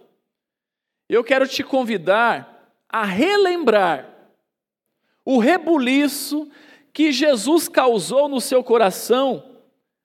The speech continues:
a ponto de você ir procurá-lo, ou, quem sabe, a ponto de você se permitir ser achado por ele. Você lembra, meu amado, como que foi na sua vida?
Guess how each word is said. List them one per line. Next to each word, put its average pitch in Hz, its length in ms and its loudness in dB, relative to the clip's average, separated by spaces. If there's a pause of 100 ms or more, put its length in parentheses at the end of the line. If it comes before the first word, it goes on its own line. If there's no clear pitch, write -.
(140)
a 208 120 0
ponto 254 400 0
de 202 140 -6
você 220 400 2
ir 226 180 -4
procurá-lo, 196 880 0 (680)
ou, 247 640 0
quem 226 220 -4
sabe, 185 720 -4 (260)
a 165 140 0
ponto 226 540 -2
de 190 180 -6
você 220 480 0
se 233 180 -6
permitir 254 680 -2
ser 233 240 0
achado 185 600 0
por 175 220 -2
ele. 113 420 -6 (880)
Você 247 240 -2
lembra, 226 320 0
meu 143 140 0
amado, 135 400 -4 (840)
como 170 220 0
que - 100 0
foi 165 240 2
na 123 80 0
sua 113 220 -2
vida? 123 420 0